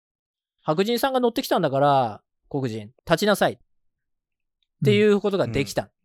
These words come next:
Speaker 1: でも、その白人と黒人の境界の列にちょうど、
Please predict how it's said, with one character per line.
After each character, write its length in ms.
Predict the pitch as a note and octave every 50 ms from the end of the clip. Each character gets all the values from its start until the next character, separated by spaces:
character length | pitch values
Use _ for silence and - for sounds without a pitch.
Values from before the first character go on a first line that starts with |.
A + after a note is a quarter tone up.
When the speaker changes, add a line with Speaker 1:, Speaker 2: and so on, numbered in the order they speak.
| _ _ _ _ _ _ _ _ _ _ _ _ _ _ _ _ _ _ _ _ _ _ _ _ _ _ _ _ _ _ _ _ _ _ _ _ _ _ _ _ _ _ _ -
Speaker 1:
で 80 | F#3+
も、 380 | G#3 G#3 F3+ D3+ C3 A2+ - _ _ _ _ _ _ _ _ -
そ 140 | - - G#3+
の 100 | A3+ G#3+
白 260 | - G3 F3 G3+ G3+
人 200 | G3 A3+ A3 G#3+
と 100 | - G#3+
黒 220 | - G#3+ G3 A3 G#3+
人 200 | G3+ G#3+ G#3+ G#3
の 100 | G#3 F#3+
境 260 | - - A3+ A#3+ A#3
界 200 | A#3 B3+ B3 A#3
の 100 | A#3 A3+
列 240 | A#3 A3+ A3 - C#3
に 140 | B2+ A#2+
ち 100 | - -
ょ 220 | F#3 F#3+ G3+ G3+ G#3
う 20 |
ど、 240 | G3 A3 A#3 A#3 _